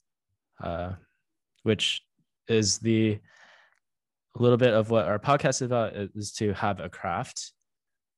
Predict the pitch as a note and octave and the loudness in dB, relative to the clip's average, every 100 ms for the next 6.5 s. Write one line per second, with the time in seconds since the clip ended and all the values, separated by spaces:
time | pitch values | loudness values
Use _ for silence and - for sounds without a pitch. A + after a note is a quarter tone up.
0 | _ _ _ _ _ _ G2 F2+ F2 F2 | _ _ _ _ _ _ -8 -6 -6 -4
1 | G2+ F#2+ G2+ F#2+ G2 F#2+ F2+ F2+ - _ | -4 -2 -4 -2 -4 0 0 -2 -6 _
2 | _ _ _ _ _ _ G#2+ G2+ F2 F#2+ | _ _ _ _ _ _ -4 -2 -2 -2
3 | C3 D#3 D3+ C3 A#2 A2 G2+ G2 F#2 - | -2 -2 -4 -4 -4 -4 -4 -4 -8 -14
4 | _ _ _ _ _ G#2+ G#2+ G#2+ A#2+ G#2 | _ _ _ _ _ -8 -6 -6 -4 -6
5 | F#2+ F2 E2+ F#2 _ _ _ _ - G#2+ | -6 -6 -8 -12 _ _ _ _ 0 2
6 | G2+ F#2+ E2+ E2 E2 | 2 -2 -4 -6 -8